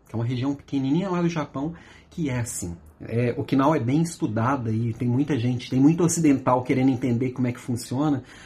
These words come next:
por questões relacionadas à felicidade, longevidade. E a gente tem muito a aprender com eles. Tem uma coisa que eu ouvi de lá, que eu vou vender o peixe exatamente como eu comprei, como disse, não conheço pessoalmente,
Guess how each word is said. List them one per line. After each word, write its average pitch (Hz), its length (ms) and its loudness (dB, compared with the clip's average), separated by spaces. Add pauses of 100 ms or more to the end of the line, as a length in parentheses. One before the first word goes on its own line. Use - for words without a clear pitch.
(200)
por - 140 -12
questões 151 340 0
relacionadas 135 640 0
à 104 60 0
felicidade, 151 1080 -2 (320)
longevidade. 131 1080 -2 (340)
E 120 80 -2
a 113 40 2
gente 139 240 2
tem 196 80 -2
muito 220 200 2
a 220 40 0
aprender 175 400 0
com 190 120 -2
eles. 104 460 -2 (360)
Tem 269 100 2
uma 311 180 2
coisa 139 340 4
que 147 160 0
eu 139 80 6
ouvi 131 480 0 (240)
de 107 160 -10
lá, 123 320 -4 (380)
que - 80 -8
eu 107 40 0
vou 113 140 0
vender 110 240 4
o 107 60 0
peixe 107 300 -4
exatamente 117 520 0
como 117 160 2
eu 110 60 2
comprei, 104 440 -4
como 107 220 -4
disse, 104 220 -4
não 110 100 0
conheço 104 300 -2
pessoalmente, 107 680 -4